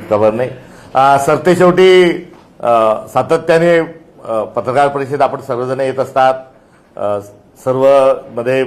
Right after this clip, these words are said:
महिला पण मोठ्या संख्येने असतात. आजही महिला आहेत, मी त्यांचं विशेष करून स्वागत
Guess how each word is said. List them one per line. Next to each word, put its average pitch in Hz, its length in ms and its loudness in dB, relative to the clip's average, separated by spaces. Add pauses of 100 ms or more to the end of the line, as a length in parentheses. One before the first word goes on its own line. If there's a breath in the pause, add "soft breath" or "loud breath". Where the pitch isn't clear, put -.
(160)
महिला 123 300 2
पण 170 120 0
मोठ्या 147 280 -2
संख्येने 131 380 -8
असतात. 120 340 -2 (640)
आजही 143 320 2
महिला 160 300 2
आहेत, 156 220 2
मी 156 80 -8
त्यांचं 143 280 -6
विशेष 135 260 -8
करून 143 400 -4 (440 soft breath)
स्वागत 143 320 0